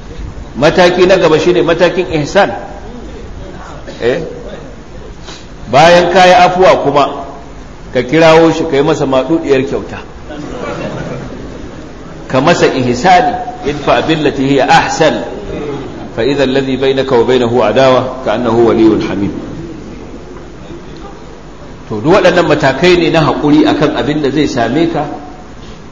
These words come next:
wanda zai bullo daga wani, wanda kai ba ka da, ba ka da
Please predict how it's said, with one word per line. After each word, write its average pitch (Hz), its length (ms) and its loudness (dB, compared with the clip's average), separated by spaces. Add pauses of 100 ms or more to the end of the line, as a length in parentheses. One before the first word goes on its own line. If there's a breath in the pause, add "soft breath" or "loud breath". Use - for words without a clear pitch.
wanda 113 240 -2
zai 139 200 4
bullo 143 260 0
daga 110 200 0
wani, 113 280 2 (800)
wanda 110 240 -4
kai 143 280 4
ba 143 240 4
ka 131 100 2
da, 123 180 2 (440)
ba 143 160 -2
ka 131 120 -2
da 120 100 2